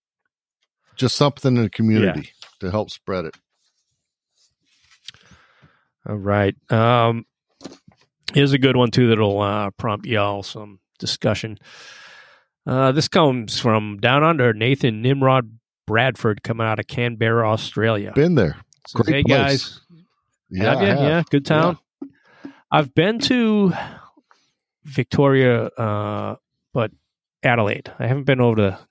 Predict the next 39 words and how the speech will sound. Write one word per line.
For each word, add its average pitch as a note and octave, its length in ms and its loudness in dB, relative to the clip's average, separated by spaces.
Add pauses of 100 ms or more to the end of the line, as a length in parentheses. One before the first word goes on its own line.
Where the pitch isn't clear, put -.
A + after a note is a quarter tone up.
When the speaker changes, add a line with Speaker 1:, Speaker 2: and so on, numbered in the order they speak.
Speaker 2:
New A2+ 100 2
South G2 260 0
Speaker 1:
I, B2 80 -2
Speaker 2:
Wales. G2 280 -2
Speaker 1:
I G#2+ 40 4
went C#3 220 2
to G3 60 2
Speaker 2:
Yep. - 100 -2
Speaker 1:
Canberra. F#2+ 400 2
The F#2 100 -4
only, G3 260 2
my A2 240 0
only G#3 300 2
problem C#3 340 0
with G2 140 0
Canberra G2 560 2
was, E2 300 -6
is F2+ 180 -6
they F#2+ 120 0
roll A2+ 440 2
up B2 140 0
the F#2+ 80 -10
sidewalks F2+ 640 0
at, D#2 80 -8
like, D#2+ 280 -4
eight G2 140 0
o'clock F2+ 320 0
at D#2+ 80 -10
night, D#2+ 240 -8
nine E2 220 -2
o'clock D#2 320 -10
at D#2 60 -12
night. D#2 160 -8
It's A#2 240 0
Speaker 2:
Oh, G#2 100 2
Speaker 1:
dark. A2+ 180 4
Speaker 2:
really? G#2 180 0
Speaker 1:
Yeah, F#2+ 200 0
it's, F#2+ 220 -14